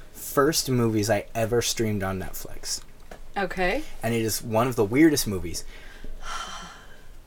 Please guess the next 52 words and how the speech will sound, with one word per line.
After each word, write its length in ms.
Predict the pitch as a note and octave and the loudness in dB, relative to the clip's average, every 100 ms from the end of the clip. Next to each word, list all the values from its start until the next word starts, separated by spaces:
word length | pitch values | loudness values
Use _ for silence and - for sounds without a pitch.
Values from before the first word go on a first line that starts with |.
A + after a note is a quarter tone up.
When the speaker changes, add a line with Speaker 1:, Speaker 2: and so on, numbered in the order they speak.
| A#2+ - - - | -12 -10 -12 0
Speaker 1:
What 180 | A#2 B2+ | 6 8
do 60 | |
you 80 | E3+ | 6
think 280 | - D3+ - | 4 0 0
this 200 | F#2 - | -4 -4
is? 220 | D#2+ - | -4 4
Speaker 2:
I 80 | B3+ | 6
don't 160 | E4 | 10
know, 320 | C#4 E4 C#4 E3+ | 8 8 6 4
but 160 | G3+ | 6
I 80 | A#3 | 8
don't, 360 | C4 - F#3+ F3+ | 6 2 -2 0
when 160 | A3 | 2
you 60 | C#4 | 2
say 180 | - C4 | 2 0
weird 400 | E3+ F3 F#3+ E3+ | 2 4 6 4
movies, 320 | E3 D#3 D3+ | 0 2 4
I 60 | E3 | 4
Speaker 1:
No. 80 | E3 | 6
Speaker 2:
don't 80 | |
like 240 | D3 A#3 - | 4 2 2
weird 180 | E3 D#3 | 2 2
movies. 380 | D3+ D#3 D3+ - | 0 -2 -4 4
Speaker 1:
But 120 | G3 | 6
it's 220 | F#3 - A#3+ | 8 4 2
not 320 | B3 - - | 0 0 0
weird, 340 | A#2+ D3 E3 | 4 6 4
it's 200 | C3 - | 4 0
just, 240 | E3+ D#3+ D#3 | 0 2 0
like, 180 | A#2+ - - - - - - - - | -2 -6 -18 -18 -18 -18 -18 -20 -8
it's 220 | C3+ B2+ - | -4 -2 0
very 260 | D#3 A3+ | 2 0
fun 680 | - - - A2+ F3 G3+ F2+ - | -2 -6 -4 -2 -2 -4 -8 -8
and 180 | - A2 | -6 -2
bizarre. 840 | A#2 A2 - G2+ D#3 B2+ - - - - - - | 0 2 2 6 8 6 2 -4 -16 -20 -20 -2
But 120 | C#3+ D3+ | 4 6
in, 120 | F3+ | 6
like, 160 | F#3 | 6
a 80 | F3+ | 4
fun, 360 | - - A#2+ F3 | 2 6 6 6
bizarre, 300 | F3+ F3 E3+ | 2 0 0
like, 220 | D#3 - | 0 0
you 60 | C3 | -2
just 200 | B2+ - | -2 -2
turn 240 | D3 D#3 | -2 0
your 100 | E3 | -2
brain 200 | - - - | -4 -8 -12
off. 220 | B2+ - - | -14 -8 -2
Speaker 2:
Okay, 260 | G#3+ G#3+ G#3 | 2 2 4
what 140 | D4+ | 2
is 120 | F#4 | 2
it? 120 | - | 0